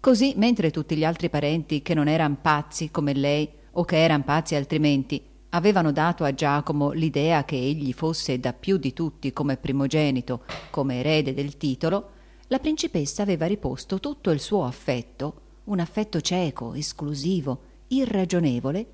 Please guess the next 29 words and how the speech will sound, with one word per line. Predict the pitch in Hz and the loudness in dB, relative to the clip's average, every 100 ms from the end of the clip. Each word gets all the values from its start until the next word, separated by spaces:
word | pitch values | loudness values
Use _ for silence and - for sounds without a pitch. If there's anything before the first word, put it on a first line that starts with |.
| - - | -20 -14
sopra | - 302 311 311 294 | 2 2 4 2 2
Raimondo. | 285 254 151 127 123 120 - - - - - - - - - | 4 4 2 0 -6 -8 -14 -20 -20 -20 -20 -20 -20 -20 -2
E | 208 | 2
la | 190 | 2
protezione | - - 175 - 185 | 2 0 0 0 0
della | 170 160 | 2 2
madre | 160 170 208 220 - | 2 2 2 0 0
era | 160 | -2
molto | 143 147 147 | 0 -2 -2
più | 151 139 | -4 -4
efficace | 127 147 - 240 170 156 | -4 -2 2 2 2 -2
di | 139 | -2
quella | 147 147 143 | -2 0 0
del | 143 | -2
padre | - 143 143 143 | 0 0 0 -2
e | |
degli | 135 143 143 135 | -2 -2 -2 -6
zii, | - 135 143 - - - - - | -2 0 -2 -4 -20 -20 -20 0
perché | 208 208 175 | 0 4 2
mentre | 156 247 233 156 | 4 2 2 0
costoro | 143 - 175 180 | -2 0 2 2
davano | 139 151 151 | 2 2 2
a | 139 | 2
Giacomo, | 135 143 135 131 143 143 - - | 0 0 0 0 0 -2 -4 -6
avido | 139 160 156 151 | -2 0 0 -2
di | 147 | -4
quattrini, | 135 147 - 156 139 135 139 - - | -4 -6 -4 -2 0 0 -2 -6 -8
ingordo | 185 170 151 170 202 190 160 | 0 0 2 4 4 4 0
d'autorità, | 151 147 143 160 147 143 143 | 2 0 0 0 0 0 -2